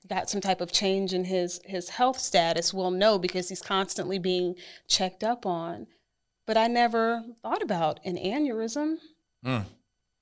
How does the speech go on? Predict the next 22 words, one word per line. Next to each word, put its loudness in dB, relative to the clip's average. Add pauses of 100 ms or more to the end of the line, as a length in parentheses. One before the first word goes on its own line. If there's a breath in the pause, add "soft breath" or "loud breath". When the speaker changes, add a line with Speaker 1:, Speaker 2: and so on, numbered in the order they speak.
Speaker 1:
I 0
never 2
thought 4
about 4
the -2
fact 0
that 4
I'd 6
be -2
talking -2
to -4
my 0
husband 0 (220)
one 0
minute 0 (400 soft breath)
and -4
twenty -2
minutes -2
later, 0
he -2
was -10
gone. -6